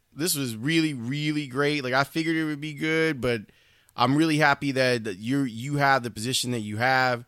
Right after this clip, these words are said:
and I feel like you're out there fighting for truth and justice. Like, you're the, you're, you're like the poster child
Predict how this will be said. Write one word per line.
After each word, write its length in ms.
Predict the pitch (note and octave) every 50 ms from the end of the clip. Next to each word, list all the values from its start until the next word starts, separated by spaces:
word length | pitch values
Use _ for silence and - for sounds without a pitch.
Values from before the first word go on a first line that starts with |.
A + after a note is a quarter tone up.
| _ _ _ _ _ _ _ _
and 120 | - G#2+ A2+
I 60 | A2+
feel 220 | - - C3+ C3
like 180 | C3 B2+ A2 G2
you're 180 | A#2+ B2 A#2+ G2+
out 240 | A2 A#2+ A#2+ - -
there 340 | B2+ A#2+ A#2 A2+ A2 G2+ - _ _ _ _ _ _ _ _ _ _ -
fighting 440 | - - - C3+ C#3+ C#3+ C#3+ C#3+ C3
for 140 | - C#3+
truth 300 | C3 - - C#3+ C3 -
and 100 | C3 A#2
justice. 420 | G2+ A#2+ C3+ C3 - - G2 F2 A2+
Like, 140 | A2 G2+ G2+
you're 160 | A#2 B2+ B2
the, 240 | B2 B2+ B2 A#2 - _ - - - - _ _ _ _ _ -
you're, 200 | A#2+ A#2 B2+ C#3 -
you're 140 | B2+ C#3+
like 140 | C#3+ C#3 -
the 80 | C#3 B2
poster 440 | - - D#3+ E3+ F3 - - C#3+ A#2+
child 580 | - - G2 F2+ E2+ D#2+ E2 - - - -